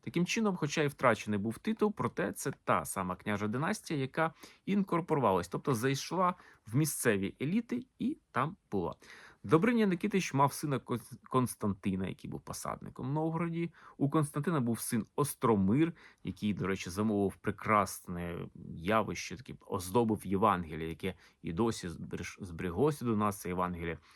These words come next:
першої половини одинадцятого століття, так зване Остромирове Євангеліє. У Остромира були діти Вишата, і тут цікавий момент, що Вишата — це ніщо інше, як скорочена форма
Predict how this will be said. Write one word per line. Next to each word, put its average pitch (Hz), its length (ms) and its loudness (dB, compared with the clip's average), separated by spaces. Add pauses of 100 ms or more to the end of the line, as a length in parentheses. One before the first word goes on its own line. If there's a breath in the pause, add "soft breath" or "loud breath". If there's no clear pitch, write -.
(140)
першої 87 380 -6
половини 85 320 -6 (280 soft breath)
одинадцятого 87 680 -2
століття, 117 540 -2 (300 loud breath)
так - 140 -8
зване 107 380 2
Остромирове 98 760 -2
Євангеліє. - 640 -6 (320 loud breath)
У 143 100 2
Остромира 170 540 4
були 117 360 2 (280 loud breath)
діти 101 460 -2 (880 loud breath)
Вишата, 135 680 8 (160)
і 98 280 2 (160)
тут 220 340 -2
цікавий 92 480 -4
момент, 107 420 -2
що - 460 -2
Вишата — 117 800 2 (240)
це 147 480 0
ніщо 113 360 -2
інше, 156 640 -4
як 110 440 -2
скорочена 117 840 -4
форма 131 600 -4